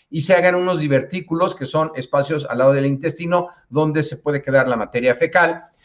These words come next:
Y el problema es que cuando se r-, puede romper ese divertículo, pues intoxicarías a tu cuerpo y a veces se requiere cirugía. Sobre todo conforme pasen los años, tu cuerpo no va a ser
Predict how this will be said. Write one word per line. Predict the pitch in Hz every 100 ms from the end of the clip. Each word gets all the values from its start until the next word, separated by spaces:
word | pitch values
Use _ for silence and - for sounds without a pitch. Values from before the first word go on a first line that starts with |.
| _ -
Y | 220
el | 233
problema | - 170 165 170 160
es | 147 -
que | 151
cuando | 151 151 151
se | - 120 -
r-, | 143 -
puede | - 160 151
romper | 131 120 139
ese | 135 143
divertículo, | 139 151 147 160 156 165 170 147
pues | 151 - 131
intoxicarías | 127 - - - _ 123 135 139 -
a | 123 -
tu | 120
cuerpo | 156 185 143 131
y | 117
a |
veces | 123 127 156 - _ _
se | - 135
requiere | 123 120 135 135
cirugía. | 131 127 - - 107 - _ _ _ _
Sobre | 180 180
todo | 180 247 262
conforme | 208 139 135 135
pasen | - 180 175 170
los | 165
años, | 175 160 180
tu | 156 135
cuerpo | 135 - 147
no | 139
va | 135
a | 135
ser | 156 117